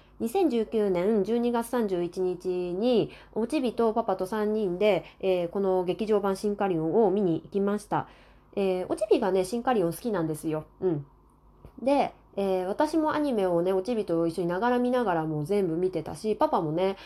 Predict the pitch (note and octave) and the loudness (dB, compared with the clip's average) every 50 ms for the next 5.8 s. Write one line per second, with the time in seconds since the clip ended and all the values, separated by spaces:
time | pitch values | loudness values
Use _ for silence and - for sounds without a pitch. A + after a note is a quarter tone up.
0 | - - - - - F#3+ F#3 E3+ - G#3 F#3+ F#3+ A3+ G#3 G#3 G3+ G3+ G#3 F#3+ F#3 | -20 -20 -12 -4 0 0 0 2 2 0 2 4 4 4 4 4 2 2 0 2
1 | F#3+ F#3+ F#3+ F#3 - G#3+ G3+ G3+ G#3 G#3+ - D#3 D3+ - G#3 F#3 E3+ - - - | 0 0 -2 -2 -4 -2 -2 0 0 0 -2 -2 2 4 4 4 4 0 -8 -6
2 | - - G4+ G4+ G4+ A4 G#4+ F4+ C4+ G#3+ F3+ - - F#3+ A3 A#3+ C4 C4+ C#4+ C#4 | 0 2 4 4 4 4 4 4 4 2 0 0 -2 -2 -2 -2 -2 -4 -4 -2
3 | - G#3+ F#3 E3+ F3 F#3 F3+ E3+ - - - A3 G#3+ C4 B3+ D#4+ D#4+ - - A3 | -2 0 0 0 2 0 0 0 -2 -6 -6 -4 -2 -2 0 0 0 2 2 2
4 | A#3 B3+ B3+ D#4 E4 - - G#3+ - - F3 D#3+ D#3 D#3+ G#3 G#3+ E3+ - - - | 2 4 6 6 6 6 4 -2 -4 -4 -4 -6 -4 0 2 2 2 0 -2 -12
5 | - - - - - - C4+ D4+ B3+ G#3+ - - E4 C#4 A3 G3 | -20 -20 -20 -14 -4 0 2 2 2 2 0 -2 -2 0 2 2